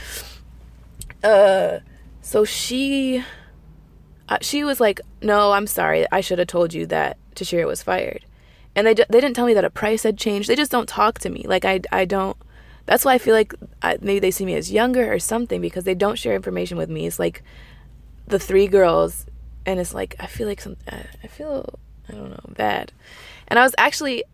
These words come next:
yesterday, the day I got fired, I asked for more hours.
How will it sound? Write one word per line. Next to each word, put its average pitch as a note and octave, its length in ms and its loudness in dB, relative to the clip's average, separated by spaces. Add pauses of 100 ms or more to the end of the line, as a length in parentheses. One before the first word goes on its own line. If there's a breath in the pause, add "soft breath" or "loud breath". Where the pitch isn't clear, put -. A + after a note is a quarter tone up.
yesterday, B3+ 560 4
the A#3+ 100 4
day G3+ 140 2
I G#3 80 2
got G3 180 2
fired, G3 320 2
I F3+ 100 2
asked E3+ 280 0
for E3 100 -2
more D#3+ 220 -2
hours. - 640 -4